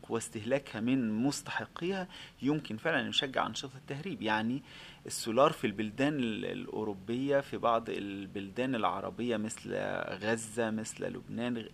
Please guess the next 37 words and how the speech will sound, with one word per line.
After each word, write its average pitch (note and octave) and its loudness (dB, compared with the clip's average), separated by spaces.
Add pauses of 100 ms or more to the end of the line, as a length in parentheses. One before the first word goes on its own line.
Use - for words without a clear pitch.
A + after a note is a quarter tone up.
(220)
أعلى D3 6
في - -4
أسعاره C#3 0
عدة C#3 2
مرات B2 0
من G#2+ -4
سعر C3+ 6
السولار B2+ 0
في C#3 -8
مصر. E3 -4 (680)
فممكن C3 2
أن A2 0
تحدث D3 -4
موجات A2+ 2
تهريب B2 -4
للسولار A2+ 2
من G#2 -2
مصر A#2+ -4
إلى G#2 -6
هذه G#2 -6
البلدان G2+ -4
لأنه A2+ -2
سعره A#2+ 0
في - -10
مصر G2+ -8
رخيص. - -6 (580)
فطبعًا D3+ 6 (160)
هذا D#3 8
الأمر D#3+ 6
لا C3+ 8
يعني D3 6
أن A#2+ 2
أنا C3 4
ألغي C#3 6
دعم D3+ 4
السولار C#3 2
لمستحقيه A#2+ -4